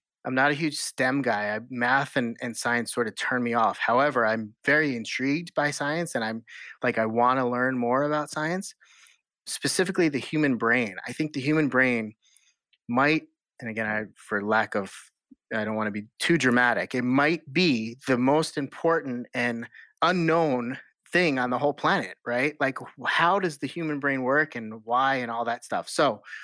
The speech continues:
um, specifically with the human brain, it would be really amazing if I knew, first of all, <laughs> I don't wanna break the rules here, Connor. If I knew,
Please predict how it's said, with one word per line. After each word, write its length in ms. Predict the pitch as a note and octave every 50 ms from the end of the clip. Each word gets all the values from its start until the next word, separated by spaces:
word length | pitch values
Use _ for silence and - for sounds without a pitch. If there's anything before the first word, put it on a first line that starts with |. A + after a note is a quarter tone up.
| - _ _ _ _ -
um, 180 | C3+ B2+ A#2+
specifically 640 | - - - - D#3+ - - B3 - G3+ F3+ D#3 C#3+
with 100 | C#3 C3+
the 60 | C#3 B2+
human 240 | C#3 D3+ D3 C#3
brain, 340 | B2+ B2+ A#2+ G#2+ F#2+ F#2 _ _ _ _ _ _ _ _ _ _ _ _ _ _ _ _ -
it 60 | D#3+
would 140 | D3 D3+ C3+
be 120 | C3+ C3
really 300 | B2+ C3+ D3+ D#3+ E3+ E3+
amazing 480 | D3+ C#3+ C#3+ C#3 C#3 C3 A#2+ A2+ G#2+ - -
if 120 | G#2 -
I 80 | C#3+ C#3
knew, 380 | C3 D3+ F3+ D#3+ B2+ B2+ B2 B2+
first 280 | - A2 G2+ - -
of 60 | - -
all, 180 | - - C#3 - _
<laughs> 100 | _ -
I 760 | - - - B2+ _ _ _ _ _ _ _ _ _ - G#2
don't 100 | G#2+ A2
wanna 160 | A2 G#2 G2+ F#2+ _ _ -
break 180 | - A2+ G#2 -
the 80 | A2 G#2
rules 240 | G#2+ A2+ G#2+ G2 -
here, 100 | G2 F2+
Connor. 300 | - E2+ D2+ - - - -
If 80 | -
I 60 | C3
knew, 480 | C3+ D3 D#3+ E3+ E3+ D#3 C3+ B2+ D3